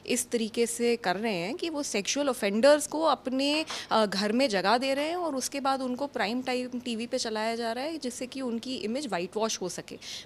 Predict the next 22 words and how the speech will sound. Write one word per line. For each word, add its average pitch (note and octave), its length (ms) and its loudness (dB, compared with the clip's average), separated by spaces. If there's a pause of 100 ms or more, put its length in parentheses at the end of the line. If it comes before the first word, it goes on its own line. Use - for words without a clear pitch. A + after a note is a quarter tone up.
मेरे B3 200 4
हिसाब B3 260 -2
से C4+ 120 -4
बहुत G3+ 280 -4
गलत F#3+ 340 -4
है, F4+ 140 -4
तुरंत A3+ 300 0
एक्शन A#3+ 320 0
होना A3 220 -2
चाहिए। D4+ 260 -4
और D4+ 120 -2
मेरे, A#3 360 2
मुझे A3+ 400 4
जहाँ C4+ 220 2
तक C4 140 -4
समझ G#3+ 260 -2
में A#3+ 120 -2
आ G3 140 -2
रहा F#3+ 100 -4
है, E4+ 80 -6 (320)
ज़्यादातर B3+ 720 8
लोग B3+ 440 6